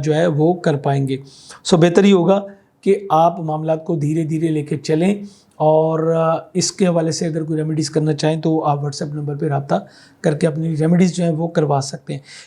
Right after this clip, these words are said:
لیکن اس کے لیے ہمیں ضرورت ہوتی ہے آپ کے انڈیویجول ہاروسکوپ کی،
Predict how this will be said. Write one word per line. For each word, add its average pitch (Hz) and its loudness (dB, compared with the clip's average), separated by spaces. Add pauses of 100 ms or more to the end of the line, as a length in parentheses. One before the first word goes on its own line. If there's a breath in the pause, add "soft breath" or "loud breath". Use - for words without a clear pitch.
لیکن 233 4
اس 220 -2
کے 247 0
لیے 233 4
ہمیں 202 4
ضرورت 202 2
ہوتی 202 0
ہے 254 4
آپ 196 2
کے 214 0
انڈیویجول 175 2
ہاروسکوپ 147 -4
کی، 131 -10